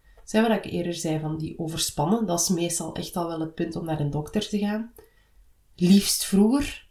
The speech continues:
maar overspannen is het punt dat heel veel mensen het vaak ook al doen, omdat ze toch al wel klachten ondervinden. Waar dat je daar een half jaar tot een jaar gaat moeten recupereren, kan dat één tot twee jaar of zelfs langer duren als je een burn-out hebt.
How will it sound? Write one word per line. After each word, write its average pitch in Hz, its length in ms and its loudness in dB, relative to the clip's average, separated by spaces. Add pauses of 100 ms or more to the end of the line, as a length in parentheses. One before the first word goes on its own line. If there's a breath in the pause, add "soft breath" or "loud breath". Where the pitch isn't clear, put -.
maar 180 280 0
overspannen 190 640 0
is 190 180 0
het - 100 -6
punt 190 220 -2
dat 175 120 0
heel 180 240 2
veel 175 160 0
mensen 170 380 -2
het 165 180 -8
vaak 160 300 -4
ook - 180 -6
al 139 240 -4
doen, 202 320 2
omdat 160 220 -6
ze - 100 -6
toch 160 160 -6
al 160 160 -2
wel 151 220 -4
klachten 170 400 -2
ondervinden. 208 600 -2 (680 loud breath)
Waar 180 120 0
dat 175 140 -2
je 185 100 -10
daar 208 360 4
een 196 80 -2
half 175 280 -2
jaar 196 340 0
tot 156 140 -12
een 156 100 -4
jaar 165 360 -2 (140)
gaat 156 280 -6
moeten 165 240 -4
recupereren, 160 760 -4 (1300)
kan 185 200 0
dat 180 180 0
één 208 180 6
tot 208 180 -4
twee 170 240 0
jaar 190 320 0
of 190 100 -6
zelfs 160 380 -4
langer 175 520 0
duren 160 440 -4 (300)
als 175 200 -2
je 175 80 -2
een 151 160 -2
burn-out 147 480 -6
hebt. - 360 -18